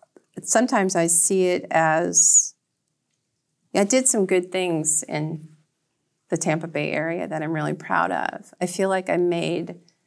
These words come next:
a real contribution to that community. I feel like I helped, um, bring positive change. And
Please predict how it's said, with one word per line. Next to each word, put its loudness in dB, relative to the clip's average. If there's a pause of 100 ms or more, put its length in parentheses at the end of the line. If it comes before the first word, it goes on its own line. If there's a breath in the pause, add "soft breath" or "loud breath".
(320)
a 0
real 2
contribution -6
to -10
that -2
community. -6 (720)
I 0
feel 0
like 2
I -2
helped, -6 (540)
um, -4 (540)
bring 2
positive -2
change. -6 (1160)
And 2